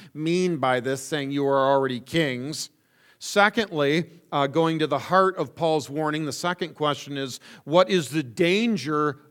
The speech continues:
of seeing yourself as a king? And then finally, um, the, the third question, urging us to see God's wise provision for us, this question, why do we need faithful pastors? Why is,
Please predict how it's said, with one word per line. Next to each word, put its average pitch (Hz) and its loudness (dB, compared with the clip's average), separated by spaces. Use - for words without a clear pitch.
of 156 4
seeing 170 -2
yourself 147 2
as 127 -4
a 135 -6
king? 143 -6
And 170 0
then 170 0
finally, 185 0
um, 147 0
the, 151 0
the 147 -8
third 180 -4
question, 156 -2
urging 170 -2
us 151 -6
to 156 -12
see 175 -10
God's 151 -2
wise 151 -4
provision 143 -10
for 123 -6
us, - -10
this 160 -6
question, 131 -4
why 147 2
do 160 -2
we 143 -6
need 143 -8
faithful 135 -6
pastors? 110 -10
Why 139 -2
is, 131 -12